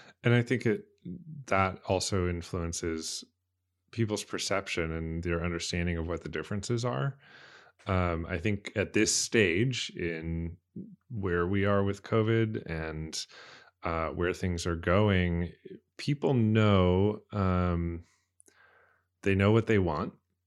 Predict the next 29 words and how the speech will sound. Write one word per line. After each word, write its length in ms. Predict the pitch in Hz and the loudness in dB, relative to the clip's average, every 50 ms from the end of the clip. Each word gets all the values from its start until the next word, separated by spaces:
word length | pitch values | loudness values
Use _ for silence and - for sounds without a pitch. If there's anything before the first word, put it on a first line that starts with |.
| _ _ _ _ _ _ _ - | _ _ _ _ _ _ _ -4
They 120 | - 90 90 | 0 0 2
know 120 | 92 92 | 2 2
what 120 | 95 98 - | 0 0 -2
they're 120 | 95 95 92 - | -4 -6 -6 -8
comfortable 420 | 85 80 - - 101 90 85 85 87 | -12 -14 -12 -10 -8 -4 -4 -2 -2
with. 420 | 90 107 127 131 - - - - _ _ _ _ _ _ - | -2 -2 -4 -6 -8 -16 -20 -20 _ _ _ _ _ _ -6
And 720 | - 98 92 90 90 87 87 87 87 85 85 85 82 80 - - - - _ _ _ _ - | -2 0 0 2 2 2 2 0 0 0 -2 -4 -4 -4 -4 -6 -6 -8 _ _ _ _ -4
it's 240 | - 101 95 - - | -4 -4 -4 -2 -2
a 60 | 98 | -2
matter 520 | 92 90 90 90 90 90 98 104 104 104 101 | 0 0 0 2 2 2 2 2 0 0 0
of 580 | - 95 87 85 85 85 82 80 85 - - _ _ - | 0 0 0 2 2 0 -2 -4 -8 -12 -18 _ _ -8
navigating, 1000 | 110 101 95 90 90 92 95 92 87 90 87 85 85 85 85 85 82 82 85 85 - _ _ _ _ _ _ _ _ _ _ _ _ _ - 101 | -4 -2 0 0 0 0 0 0 0 0 0 0 0 -2 -2 -4 -4 -6 -8 -10 -12 _ _ _ _ _ _ _ _ _ _ _ _ _ -6 -2
um, 420 | 95 90 87 87 85 82 82 82 | 0 0 2 0 0 -2 -2 -4
and 140 | 82 90 85 | -6 -6 -4
helping 420 | - 101 92 - 95 90 87 87 | -2 -2 0 0 0 0 0 2
them 240 | 85 92 95 98 95 | 2 4 4 4 2
understand 640 | 92 87 87 85 - - - - 87 82 80 78 | 2 0 0 -2 -4 -4 -6 -4 -4 -4 -4 -6
why 320 | 78 78 82 82 78 82 85 | -6 -4 0 2 2 2 2
they 140 | 80 82 80 | 0 0 -2
would 160 | 85 85 87 | -2 -4 -4
want 180 | 90 87 85 | -4 -4 -4
to 80 | 85 85 | -4 -6
attend 260 | 80 - - 87 82 | -8 -8 -10 -10 -10
in 140 | 80 80 82 | -10 -10 -12
person 480 | - - 82 82 - - - 80 78 82 | -10 -8 -8 -8 -8 -8 -8 -8 -10 -8
versus 400 | 82 - - - - - 82 - | -8 -10 -10 -8 -10 -10 -10 -8
doing 240 | - 85 80 78 71 | -8 -8 -8 -8 -10
it 120 | 60 - - | -12 -12 -12
virtually. 540 | - - - - - - 50 50 - - | -12 -10 -10 -10 -10 -10 -8 -8 -10 -12